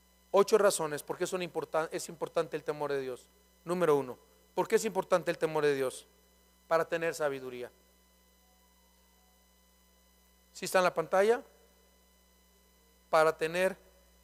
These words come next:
sabiduría. Bien.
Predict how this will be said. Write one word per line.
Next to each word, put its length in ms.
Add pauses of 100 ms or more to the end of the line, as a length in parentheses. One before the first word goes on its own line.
(120)
sabiduría. 920 (960)
Bien. 420